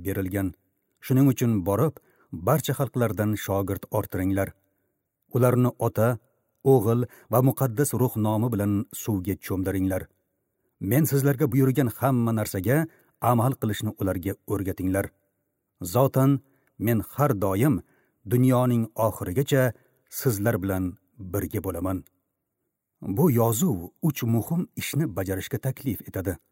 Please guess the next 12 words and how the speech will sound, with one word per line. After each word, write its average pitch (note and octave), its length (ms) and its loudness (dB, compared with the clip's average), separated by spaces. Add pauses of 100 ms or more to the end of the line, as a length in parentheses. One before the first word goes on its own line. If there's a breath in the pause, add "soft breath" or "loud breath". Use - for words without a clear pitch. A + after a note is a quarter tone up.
(480)
borishga, G2 640 -2 (500)
cho'mdirishga F#2+ 640 -2 (300 soft breath)
va A2+ 120 0 (200)
o'rgatishga. A2 600 -2 (1120)
Boringlar, G2+ 560 2 (560)
ingliz A#2+ 300 0
tilida A#2+ 320 2 (380 soft breath)
bu B2+ 200 2 (280)
kelishgan C3+ 540 0
sifatdosh C3 640 -2
shartli A2 400 0
ma'noda G2+ 600 0